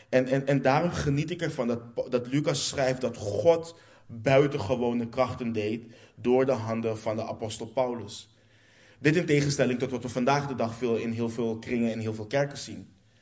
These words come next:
Eh, waar apostelen die geen apostelen zijn, worden vereerd. En waar profeten die geen profeten zijn, worden opgehemeld. Geen enkel mens is bij machte om dit werk te doen.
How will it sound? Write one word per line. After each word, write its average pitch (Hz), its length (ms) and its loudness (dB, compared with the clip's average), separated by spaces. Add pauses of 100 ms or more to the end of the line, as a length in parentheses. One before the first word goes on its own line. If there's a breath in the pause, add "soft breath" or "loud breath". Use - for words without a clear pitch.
(560 soft breath)
Eh, 117 400 2
waar 123 240 6
apostelen 127 840 2
die 127 140 -2
geen 143 340 0
apostelen 120 520 -2
zijn, 107 460 -6 (180 loud breath)
worden 117 340 0
vereerd. 113 480 -2
En 120 120 -4
waar 117 280 2
profeten 147 580 0
die 120 120 -4
geen 156 260 -2
profeten 120 440 -2
zijn, 107 400 -6 (300 loud breath)
worden 127 340 4
opgehemeld. 107 680 -2 (500 soft breath)
Geen - 260 -2
enkel 180 340 0
mens 143 520 2
is 131 180 -8
bij 123 160 2
machte 127 460 0
om 123 140 -4
dit 113 180 -4
werk 113 300 -2
te - 80 -16
doen. 113 360 -6